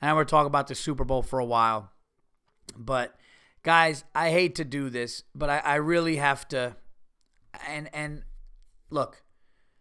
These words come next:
I love the people that I've met in Philadelphia.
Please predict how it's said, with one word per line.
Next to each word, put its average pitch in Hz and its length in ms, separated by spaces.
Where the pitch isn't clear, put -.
I 175 140
love 170 720
the 156 80
people 156 380
that 143 160
I've 139 220
met 139 220
in 131 100
Philadelphia. 120 760